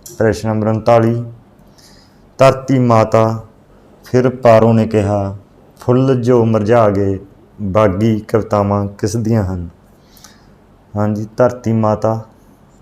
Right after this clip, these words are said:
ਫਿਰ ਪਾਰੋਂ ਨੇ ਕਿਹਾ, ਫੁੱਲ ਜੋ ਮੁਰਝਾ ਗਏ ਤੇ ਬਾਗੀ ਕਵਿਤਾਵਾਂ ਕਿਸ ਦੀਆਂ ਹਨ?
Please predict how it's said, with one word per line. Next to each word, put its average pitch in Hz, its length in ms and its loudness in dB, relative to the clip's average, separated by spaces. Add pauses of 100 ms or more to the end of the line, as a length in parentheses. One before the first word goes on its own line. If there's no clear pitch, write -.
(640)
ਫਿਰ 127 200 4
ਪਾਰੋਂ 117 400 2
ਨੇ 110 120 0
ਕਿਹਾ, 110 480 -2 (760)
ਫੁੱਲ 117 280 2
ਜੋ 113 200 2
ਮੁਰਝਾ 110 420 2
ਗਏ 104 340 -2 (600)
ਤੇ 104 120 0
ਬਾਗੀ 107 640 0 (140)
ਕਵਿਤਾਵਾਂ 107 540 0
ਕਿਸ 101 220 -6
ਦੀਆਂ 104 200 -4
ਹਨ? 101 220 -6